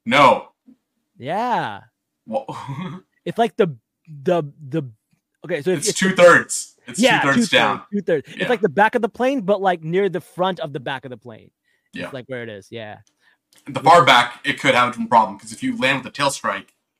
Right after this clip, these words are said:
Speaker 1: you're also gone first.
Speaker 2: That
Speaker 1: So
Speaker 2: is
Speaker 1: by
Speaker 2: true.
Speaker 1: going where the wings are, right?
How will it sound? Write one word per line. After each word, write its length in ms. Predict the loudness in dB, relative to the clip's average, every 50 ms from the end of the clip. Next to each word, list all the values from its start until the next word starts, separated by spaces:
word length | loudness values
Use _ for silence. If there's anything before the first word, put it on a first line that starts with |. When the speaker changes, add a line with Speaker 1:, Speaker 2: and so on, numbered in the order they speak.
| _ -6
Speaker 1:
you're 160 | 0 2 2
also 220 | 2 2 -2 -4 -4
gone 240 | 0 0 0 0 -2
first. 520 | -6 -10 -10 -8 -8 -10 -10 -10 -12 _ _ _ _ _ _ _ _ _
Speaker 2:
That 140 | -14 -12 -10
Speaker 1:
So 180 | -2 0 0
Speaker 2:
is 40 | 4
Speaker 1:
by 120 | 6 4 4
Speaker 2:
true. 120 | 4 4 6
Speaker 1:
going 160 | 6 6 6
where 100 | 2 0
the 100 | 0 0
wings 380 | -2 0 0 0 0 0 2 4
are, 180 | 4 4 4
right? 300 | 2 0 -2 -2 -4 -6